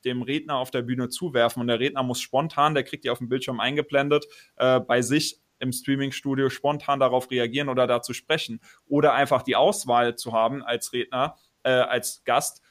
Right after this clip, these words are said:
möchtest du jetzt lieber Thema A oder Thema B? Und das Publikum darf plötzlich entscheiden, ähm, über was gesprochen wird. Oder vielleicht sogar, soll ich den Vortrag in fünf oder in sieben Minuten machen? So,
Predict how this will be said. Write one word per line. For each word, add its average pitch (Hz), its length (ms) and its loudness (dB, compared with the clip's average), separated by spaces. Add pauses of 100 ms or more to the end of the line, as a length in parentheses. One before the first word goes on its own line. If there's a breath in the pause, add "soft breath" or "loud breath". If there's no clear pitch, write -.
(140)
möchtest 143 380 0
du 135 60 -2
jetzt 127 200 0
lieber 123 220 2
Thema 113 340 -2
A 123 280 0
oder 151 200 2
Thema 135 280 0
B? 160 180 -2
Und 131 120 -4
das 113 120 -10
Publikum 135 420 -4
darf 123 200 0
plötzlich 127 300 -2
entscheiden, 147 560 -2 (220 soft breath)
ähm, 123 280 4
über 123 260 -2
was 120 180 -2
gesprochen 143 500 -4
wird. 117 260 -4 (200)
Oder 127 260 4
vielleicht 127 360 2
sogar, 120 340 2
soll 131 160 2
ich 123 120 -4
den 123 120 -6
Vortrag 123 380 0
in 120 100 -4
fünf 151 280 -4
oder 135 200 2
in 127 80 0
sieben 165 220 -4
Minuten 123 320 -4
machen? 120 240 -2
So, 127 220 -2